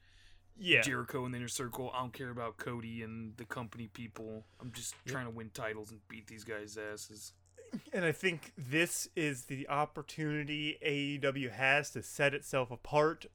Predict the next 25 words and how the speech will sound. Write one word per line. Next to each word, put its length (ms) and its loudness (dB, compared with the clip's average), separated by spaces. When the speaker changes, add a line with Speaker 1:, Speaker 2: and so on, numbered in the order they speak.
Speaker 1:
from 400 2
W 340 2
W 360 0
E, 400 -4
where 360 6
in 220 -2
W 340 2
W 360 2
E, 180 -2
even 300 6
in 120 8
N 140 10
X 240 4
T, 400 2
if 160 -6
you're 180 6
a 60 4
face, 600 2
all 140 10
the 140 8
other 140 8
faces 440 6
are 100 0
your 120 -6
buds. 440 0